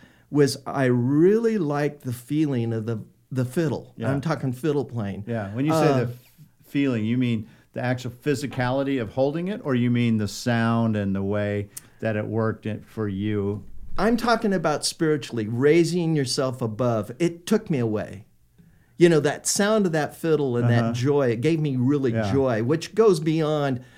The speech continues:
Speaker 1: mean, we have the things of the physical world,
Speaker 2: Right.
Speaker 1: and what they're meant to do is take you above that.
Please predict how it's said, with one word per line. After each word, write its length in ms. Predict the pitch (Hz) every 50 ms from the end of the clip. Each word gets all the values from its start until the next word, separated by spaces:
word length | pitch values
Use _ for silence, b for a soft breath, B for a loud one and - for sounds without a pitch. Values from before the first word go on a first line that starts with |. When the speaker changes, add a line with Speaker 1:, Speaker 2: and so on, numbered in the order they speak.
| B B B
Speaker 1:
mean, 160 | 175 175 170
we 140 | 165 170 175
have 200 | 180 190 196 185
the 80 | 180 160
things 300 | - 165 160 165 143 139
of 100 | 135 117
the 80 | 123
physical 540 | 117 - 160 156 135 131 127 - - 113 107
world, 420 | 110 120 113 117 117 113 113 113 - -
Speaker 2:
Right. 200 | 117 113 110 104
Speaker 1:
and 120 | 151 160
what 140 | 180 185 190
they're 120 | 180 160
meant 240 | 156 147 165 175 175
to 60 | - 147
do 240 | 131 131 123 120
is 160 | 120 123 - - - - - - - - - - - - - - - - - - - -
take 220 | - 185 175 170 170
you 120 | 156 131
above 380 | 127 123 120 127 127 123 117 98
that. 240 | 98 80 76 -